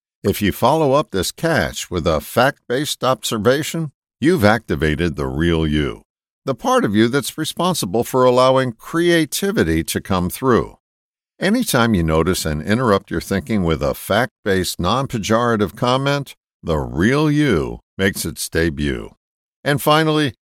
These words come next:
here's the catch of the day. The real you is one less thought away.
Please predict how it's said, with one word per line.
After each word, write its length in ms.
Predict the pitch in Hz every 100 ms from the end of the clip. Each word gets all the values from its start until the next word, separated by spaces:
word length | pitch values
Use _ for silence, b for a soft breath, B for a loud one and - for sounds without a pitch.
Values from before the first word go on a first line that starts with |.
| _
here's 320 | 160 180 -
the 140 | - 82
catch 500 | - 117 123 123 -
of 140 | 104
the 120 | 101
day. 440 | 95 90 65 55 - _ _ _ -
The 100 | 101
real 360 | 98 170 185
you 460 | 175 226 180 69 65 _ _ -
is 260 | 95 80
one 280 | 95 92 135
less 360 | 123 95 104 -
thought 320 | - 82 80
away. 520 | 78 76 64 57 -